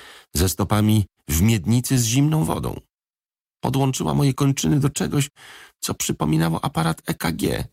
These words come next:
Kazała mi zdjąć wszystkie metalowe rzeczy, nie miałem na sobie żadnych, i włączyła urządzenie.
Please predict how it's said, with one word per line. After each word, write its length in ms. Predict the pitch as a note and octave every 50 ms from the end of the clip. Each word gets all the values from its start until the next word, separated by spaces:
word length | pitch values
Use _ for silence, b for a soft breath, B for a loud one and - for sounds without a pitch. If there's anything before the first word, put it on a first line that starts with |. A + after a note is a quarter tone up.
| _ _ _ _ _ _ _ _ _ _ -
Kazała 320 | - G#2 G2+ A2+ A2 A2 A#2
mi 100 | A#2+ G#2+
zdjąć 440 | G#2+ G#2 C#3 D#3 D3 A#2 F#2 -
wszystkie 460 | - - - - - - _ - - C3
metalowe 460 | A2+ A2+ - A#2 G2+ G2 F2+ G2 E2+
rzeczy, 360 | E2+ E2 - - - G2+ A#2+ - B B B B B B -
nie 100 | - -
miałem 300 | B3+ C#4 C#4+ - - -
na 80 | B3+
sobie 260 | B3+ - - D4 D4
żadnych, 440 | D4 D4 C4+ - - - - D#2 - - B B B B B B -
i 80 | - G#2+
włączyła 460 | G2 G#2 A#2 A#2+ A#2 - C3 A#2+ A#2+
urządzenie. 640 | A#2 A2 G#2 G#2+ G2 F2 E2+ D2 B1+ A1+ - F#2